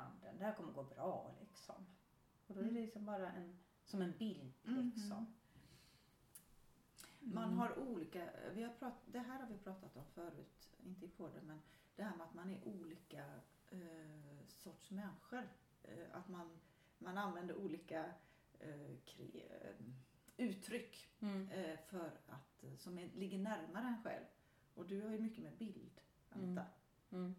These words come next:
Speaker 2: Och jag pratar mycket om, eh, rörelse. Jag, jag tänker alltid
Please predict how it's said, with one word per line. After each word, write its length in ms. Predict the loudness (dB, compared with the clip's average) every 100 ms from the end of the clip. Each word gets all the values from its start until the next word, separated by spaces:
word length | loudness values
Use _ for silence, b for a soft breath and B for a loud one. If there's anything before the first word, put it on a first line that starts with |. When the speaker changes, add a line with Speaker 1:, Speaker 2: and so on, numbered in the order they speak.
| 0
Speaker 2:
Och 100 | 4
jag 200 | 4 2
pratar 300 | 0 0 -6
mycket 240 | -6 -6
om, 220 | -6 -4
eh, 220 | -4 -4 2
rörelse. 640 | 4 2 -2 -10 -8 -4
Jag, 120 | -2
jag 140 | -2 -2
tänker 300 | -4 -4 -4
alltid 600 | -4 -4 -8 -6 -2 -2